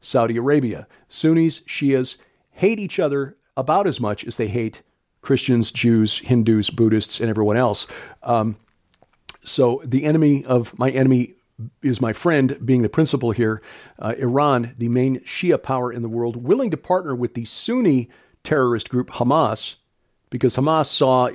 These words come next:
uh, lo-, saw itself losing support among the Arab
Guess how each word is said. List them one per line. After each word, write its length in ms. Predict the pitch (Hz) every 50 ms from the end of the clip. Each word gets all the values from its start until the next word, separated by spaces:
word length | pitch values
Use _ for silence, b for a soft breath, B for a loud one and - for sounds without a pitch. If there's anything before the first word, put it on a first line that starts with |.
| - - -
uh, 400 | - 117 113 113 113 113 117 117 120 156 170 _ 180 180 175 - 170 170 170
lo-, 400 | 143 131 123 131 147 170 170 165
saw 300 | 156 - - 170 156 147
itself 280 | 135 - - 127 110 113
losing 400 | 127 139 175 180 139 147 135 123
support 460 | - - - - - 156 139 - - B B B B B B B
among 260 | - 113 120 123 123 120
the 140 | 120 -
Arab 360 | 131 139 143 139 131 120 120